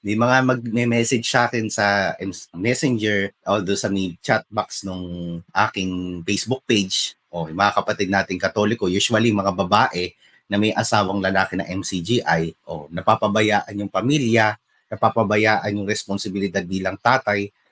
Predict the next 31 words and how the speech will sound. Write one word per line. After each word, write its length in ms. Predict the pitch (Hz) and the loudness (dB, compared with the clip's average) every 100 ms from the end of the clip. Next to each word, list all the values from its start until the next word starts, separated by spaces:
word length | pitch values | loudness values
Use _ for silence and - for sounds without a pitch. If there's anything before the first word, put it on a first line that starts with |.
| _ | _
sa 160 | - 165 | -4 0
pagiging 400 | 165 143 131 120 | 0 0 -2 2
panatiko 480 | 123 110 104 95 98 | 4 4 0 -4 -2
sa 120 | 76 | -2
M 120 | 87 | -4
C 160 | 85 87 | -4 -4
G 100 | 82 82 | -2 -4
I. 240 | - 78 76 | -4 -10 -4
Yun, 360 | 101 180 113 | 2 4 4
merong 480 | 107 110 101 101 92 | 2 2 2 -2 -2
tusok 320 | 101 104 90 | -4 -4 -4
sa 160 | - 87 | -4 -4
puso 400 | - 85 - 82 | -4 -6 -4 -8
ko 80 | - | -8
yun. 240 | 78 71 _ | -10 -10 _
Kasi 280 | - 143 202 | 0 2 2
alam 240 | 170 160 170 | 4 2 2
ko 120 | 202 | -4
kung 240 | 180 151 | 0 0
anong 560 | 147 151 151 147 139 131 _ _ - | 2 2 2 0 0 -4 _ _ -2
epekto 480 | 131 - 127 - 127 | -2 2 0 2 0
ng 160 | 120 | 2
M 160 | 107 113 | 0 0
C 160 | 120 104 | -2 0
G 160 | 107 | -2
I 160 | 101 113 | 0 -2
sa 80 | 110 | -2
isang 320 | 104 113 104 | 0 0 0
miyembro 320 | 98 95 92 | 0 -2 -4
nito 320 | 92 85 82 | -4 -4 -4
eh. 160 | 120 | -6